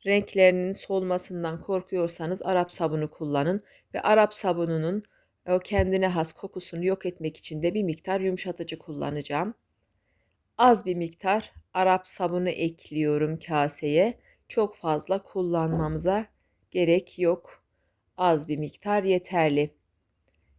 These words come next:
Yumuşatıcı da aynı şekilde. Hoş, güzel bir koku vermesi için az bir miktar yumuşatıcı ekliyorum.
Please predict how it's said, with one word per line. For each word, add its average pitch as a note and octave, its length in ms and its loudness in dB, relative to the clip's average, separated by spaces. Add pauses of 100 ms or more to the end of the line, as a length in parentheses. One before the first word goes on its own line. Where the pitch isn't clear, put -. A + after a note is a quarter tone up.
(120)
Yumuşatıcı G#3 720 0
da E3+ 160 0
aynı E3+ 360 2
şekilde. E3+ 760 0 (1200)
Hoş, - 480 -6
güzel F#3 360 2
bir F3+ 100 -2
koku F#3 360 -6
vermesi E3+ 640 0
için F#3+ 360 -8 (180)
az F#3 300 2
bir D#3 100 -2
miktar F#3 500 -4 (100)
yumuşatıcı F#3 840 -4 (340)
ekliyorum. E3+ 840 2